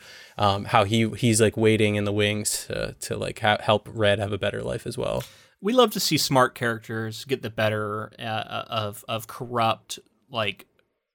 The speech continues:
Speaker 2: domineering systems and characters who are representative of those systems.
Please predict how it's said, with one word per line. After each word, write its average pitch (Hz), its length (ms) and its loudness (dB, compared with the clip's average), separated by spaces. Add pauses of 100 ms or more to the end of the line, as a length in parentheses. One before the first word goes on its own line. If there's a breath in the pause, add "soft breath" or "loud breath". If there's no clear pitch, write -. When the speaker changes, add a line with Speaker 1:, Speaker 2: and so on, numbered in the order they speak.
(300)
Speaker 2:
domineering 110 1160 0 (260)
systems 101 880 -4
and 110 240 -8
characters 110 600 -8
who 107 160 -8
are 101 220 -6
representative 104 540 -10
of - 100 -12
those - 200 -14
systems. - 520 -18